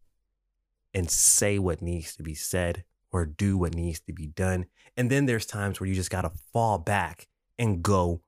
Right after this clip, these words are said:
with the flow. There's times to use your force,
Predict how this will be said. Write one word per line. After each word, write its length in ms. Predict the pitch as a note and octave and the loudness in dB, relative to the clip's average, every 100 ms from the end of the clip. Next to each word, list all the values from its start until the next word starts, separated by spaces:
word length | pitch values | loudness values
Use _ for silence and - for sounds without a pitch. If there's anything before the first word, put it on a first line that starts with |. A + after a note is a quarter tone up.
| _ | _
with 160 | F2+ - | -8 -6
the 60 | E2+ | -8
flow. 440 | - G2+ D#2 - _ _ _ _ _ _ _ _ _ _ _ _ _ _ _ _ _ _ _ _ - | -2 0 0 -6 _ _ _ _ _ _ _ _ _ _ _ _ _ _ _ _ _ _ _ _ -4
There's 220 | G2+ F#2 | 0 0
times 420 | - B2 B2+ B2+ - | 0 0 2 2 0
to 120 | A2 | 0
use 380 | F#2 G2 F#2+ - | 2 2 2 0
your 120 | D#2+ | -4
force, 680 | - - E2+ D#2 - - | -4 -4 -2 -4 -10 -16